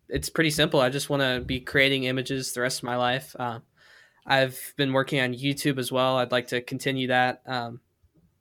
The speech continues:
maybe that'll go somewhere someday. Um, and just kinda, you know, I've, I figure most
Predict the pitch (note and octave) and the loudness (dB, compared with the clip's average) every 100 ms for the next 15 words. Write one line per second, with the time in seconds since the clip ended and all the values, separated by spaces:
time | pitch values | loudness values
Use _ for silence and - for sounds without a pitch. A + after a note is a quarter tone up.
0 | - C#3 B2+ B2+ B2 B2 B2 B2+ - B2+ | -8 -2 -2 2 2 0 0 -2 -2 -4
1 | B2 A#2+ B2+ A#2+ A#2+ A#2+ A#2+ _ _ _ | -4 -4 -6 -6 -4 -4 -6 _ _ _
2 | _ _ B2+ B2+ A#2+ A#2 A#2+ _ B2+ B2 | _ _ -2 0 0 -4 -12 _ -12 -6
3 | B2 - - _ - B2+ C3 B2+ - _ | -6 -6 -10 _ -6 -2 0 -2 -6 _
4 | _ _ _ _ _ _ _ _ C#3 C3 | _ _ _ _ _ _ _ _ -6 -2
5 | C3 C3+ C3+ - C#3 D#3 D3 C#3 B2+ - | 2 0 -2 -4 -2 0 2 2 0 -6
6 | - C#3 D3 - - - | -4 0 0 0 -6 -12